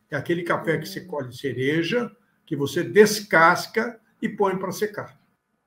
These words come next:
Posso dizer que muitos dos cafeicultores do Cerrado que vendem diretamente para a Ilha Café há mais de trinta anos. Então, isso mostra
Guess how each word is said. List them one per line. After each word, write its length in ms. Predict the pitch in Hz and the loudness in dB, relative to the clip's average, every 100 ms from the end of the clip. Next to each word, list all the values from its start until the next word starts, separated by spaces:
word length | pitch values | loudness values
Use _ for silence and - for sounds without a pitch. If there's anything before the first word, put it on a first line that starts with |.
| - | 2
Posso 360 | 226 220 254 | 4 4 0
dizer 420 | 156 120 202 233 | -4 0 2 2
que 120 | 226 190 | 0 -4
muitos 680 | 170 226 330 349 339 220 | -2 0 0 -2 -4 -6
dos 200 | 226 220 | -6 -8
cafeicultores 920 | - 233 262 247 254 - 262 240 185 185 | -8 -8 -6 -8 -8 -8 -2 0 0 -2
do 160 | 233 | -8
Cerrado 600 | - 233 151 147 120 98 _ _ _ _ _ _ - | -6 -4 -2 -2 -4 -6 _ _ _ _ _ _ -12
que 160 | 196 | -8
vendem 720 | 127 131 233 226 190 156 156 127 | -6 4 6 6 4 -2 -4 -2
diretamente 720 | 156 170 165 147 151 143 - | 0 -2 -2 -6 -6 -8 -6
para 120 | 139 | -4
a 40 | |
Ilha 200 | 135 127 | -4 -6
Café 560 | 123 123 - 190 240 208 _ _ _ _ _ - | -10 -14 -8 -8 -8 -14 _ _ _ _ _ -10
há 160 | 190 185 | -6 -4
mais 500 | 156 190 226 233 214 | -4 -4 -2 -4 -6
de 120 | 220 | -10
trinta 320 | 208 220 220 | -6 -6 -4
anos. 640 | 208 190 - - - - _ _ _ _ _ _ _ _ | -6 -6 -10 -14 -20 -20 _ _ _ _ _ _ _ _
Então, 640 | 170 170 247 269 180 160 - | -12 2 4 4 0 -4 -6
isso 340 | 233 - - | -2 -2 -4
mostra 760 | 175 175 185 175 - 254 294 - | -4 2 2 2 -2 -4 -4 -8